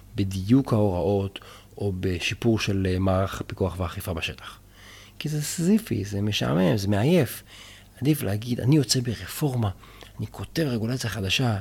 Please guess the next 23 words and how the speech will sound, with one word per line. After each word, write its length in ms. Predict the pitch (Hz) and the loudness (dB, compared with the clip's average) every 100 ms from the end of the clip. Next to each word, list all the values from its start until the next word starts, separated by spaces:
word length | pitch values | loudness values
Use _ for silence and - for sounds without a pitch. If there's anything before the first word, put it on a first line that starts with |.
| 110 | -4
במקום 400 | 110 101 131 123 120 - - - 107 | -8 0 4 4 0 -8 -20 -10 -4
ללכת 260 | 123 131 | -2 -2
לשטח, 500 | 120 113 104 98 - - | -2 -2 -2 -2 -4 -10
לבדוק 280 | 95 104 107 | -6 -4 -2
את 40 | |
התהליכים, 540 | 101 95 98 - 92 87 | -2 -2 -2 -2 -2 -2
לראות 240 | 90 98 | 0 -2
את 40 | 90 | -4
איכות 240 | - - | -8 -6
השירות. 480 | 85 101 98 98 - - - - - - - - - | -6 -4 -6 -8 -12 -20 -20 -20 -20 -20 -20 -20 -14
זה 120 | 143 | -4
קורה 180 | 127 143 | 2 4
לרגולטורים 560 | 139 117 120 113 110 | 6 6 6 6 2
כי 100 | 104 | 4
הם 80 | 98 | 2
פשוט, 220 | 95 104 | 0 -4
כי 100 | - | -2
הם 160 | 101 98 101 | -2 -2 -6
בני 260 | 104 98 95 | -4 0 2
אדם, 260 | 113 107 82 - - - - - - - | 4 2 0 -8 -20 -20 -20 -20 -16 -8
וזה 120 | 147 | -4
קורה 160 | 160 170 | 0 0
לכולנו. 360 | 156 156 143 | 2 2 2